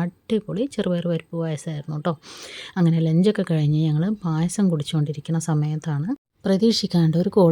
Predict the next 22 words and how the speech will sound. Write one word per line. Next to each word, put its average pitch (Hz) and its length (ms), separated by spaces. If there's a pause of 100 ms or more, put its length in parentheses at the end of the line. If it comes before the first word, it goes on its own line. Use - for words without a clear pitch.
(100)
വന്നത്. 151 340
എൻ്റെ 165 240
പ്രിയ 165 400
സുഹൃത്ത്, 160 420 (120)
എടവണ്ണ 165 440
ഉള്ളതാണ്, 156 400 (200)
എന്നെ 170 240
കാണാൻ 160 340
വേണ്ടിയിട്ട് 160 320
വന്നിരിക്കുകയാണ്. 143 580 (920)
ഇരുപത് 226 340
വർഷങ്ങൾക്കപ്പുറം 202 800 (160)
ഒരേ 175 180 (140)
ക്ലാസ് 170 320
മുറിയിൽ 151 400 (800)
പഠിച്ചവരാണ് 160 640
ഞങ്ങൾ 143 240
രണ്ടുപേരും. 143 500 (120)
പതിനഞ്ച് 160 400
വർഷങ്ങൾക്കിപ്പുറമാണ് 180 920 (100)
പിന്നീട് 165 400
ഞങ്ങൾ 170 240